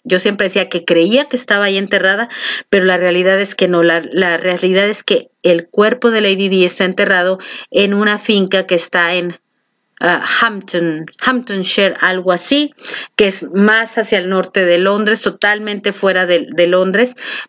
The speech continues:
pero este Kensington Palace pertenece a su familia. Entonces ahí vamos a tratar de ver la posibilidad de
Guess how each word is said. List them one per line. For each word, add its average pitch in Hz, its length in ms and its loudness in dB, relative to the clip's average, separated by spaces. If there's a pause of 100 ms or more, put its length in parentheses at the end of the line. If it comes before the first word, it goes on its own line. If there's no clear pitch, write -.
pero 220 220 4
este 247 360 0
Kensington 240 680 0
Palace 208 460 -2
pertenece 185 680 0
a 165 120 -2
su - 240 -4
familia. 226 680 0 (520)
Entonces 214 580 0
ahí 220 220 0
vamos 220 340 -2
a 208 80 -2
tratar 196 440 -2
de 196 120 -2
ver 190 260 2
la 190 140 0
posibilidad 175 500 0
de 175 200 -2